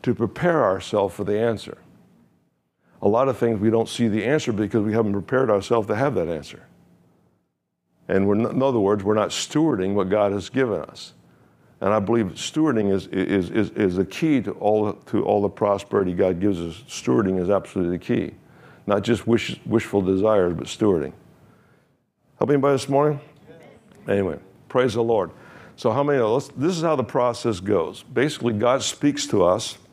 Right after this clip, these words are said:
through his word, or he'll speak to us through prayer.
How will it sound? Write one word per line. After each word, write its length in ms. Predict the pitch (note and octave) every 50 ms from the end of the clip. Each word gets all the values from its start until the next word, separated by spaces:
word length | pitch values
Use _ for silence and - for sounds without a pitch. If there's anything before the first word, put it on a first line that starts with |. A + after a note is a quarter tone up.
| - _ _ - - - -
through 140 | - C3 C#3
his 200 | B2+ C3 B2 G#2
word, 320 | G2+ F#2 F#2+ G2 A#2 D3+ G#2
or 80 | F2+
he'll 160 | F2+ G2 F#2+
speak 320 | F#2 - - - A2 G2 - -
to 100 | G2 F#2
us 120 | F2 -
through 140 | - A#2 A2
prayer. 460 | - - A#2 G#2+ F#2+ E2+ E2+ - -